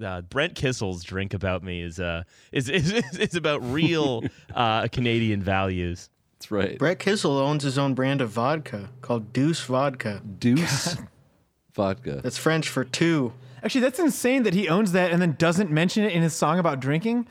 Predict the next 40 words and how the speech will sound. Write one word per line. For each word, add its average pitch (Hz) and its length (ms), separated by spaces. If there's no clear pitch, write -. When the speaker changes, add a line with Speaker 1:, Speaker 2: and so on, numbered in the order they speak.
Speaker 4:
That's 190 140
so 226 260
amateurish. 156 760
Speaker 3:
Drinking 139 380
vodka 151 560
in 147 180
the 135 120
car. 147 500
Speaker 2:
Well, 165 120
he 175 160
believes 170 420
in 170 80
a 139 60
free 147 240
market. 139 420
He 104 260
wants 120 360
the 110 80
vodka 110 420
to 95 140
succeed 113 540
on 90 180
its - 160
own 90 200
merits, 87 600
you 80 80
know? 80 300
Speaker 1:
Mm-hmm. 104 460
Mm-hmm. 110 560
He 151 240
should, 165 280
he 156 240
should 147 240
do 120 420
a 120 80
song 110 680
with, 104 320
uh, 101 280
Lil 104 340
White 95 360